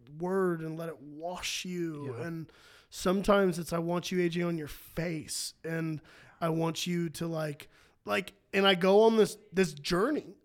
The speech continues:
Speaker 1: of, like, searching. Like, searching, seeking means searching, and searching means seeking.
Speaker 2: Yeah.
Speaker 1: Like, it, it implies exploration. It implies we're gonna take wrong turns.
Speaker 2: It's good.
Speaker 1: It implies that there's, like, this exploration a part of it. And so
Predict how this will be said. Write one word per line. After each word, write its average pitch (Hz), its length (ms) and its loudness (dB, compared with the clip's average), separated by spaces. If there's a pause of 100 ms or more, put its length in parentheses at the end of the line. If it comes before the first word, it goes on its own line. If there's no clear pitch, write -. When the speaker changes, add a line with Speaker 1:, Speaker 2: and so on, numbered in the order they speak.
(140)
Speaker 1:
of, 160 260 -6
like, 165 200 -2
searching. 208 640 -2
Like, 185 180 2
searching, 349 600 2
seeking 269 560 0
means 208 260 0
searching, 170 520 -6
and 160 120 -8
searching 190 400 -2
means 226 220 0
seeking. 226 480 -4
Speaker 2:
Yeah. 131 120 0
Speaker 1:
Like, 180 200 2 (340)
it, 214 380 -2
it 214 160 -2
implies 214 640 4
exploration. 185 880 0
It 196 180 -2
implies 208 800 -2
we're 202 80 0
gonna 196 180 4
take 190 260 4
wrong 175 460 0
turns. 175 460 -2
Speaker 2:
It's - 80 -6
good. 131 180 0 (140)
Speaker 1:
It 202 100 2
implies 196 640 2
that 190 360 2 (260)
there's, 226 280 -2
like, 208 200 2
this 196 200 -4
exploration 220 800 0
a 180 60 -4
part 302 320 -4
of 175 100 -4
it. 160 240 -8
And 190 180 -2
so 190 360 0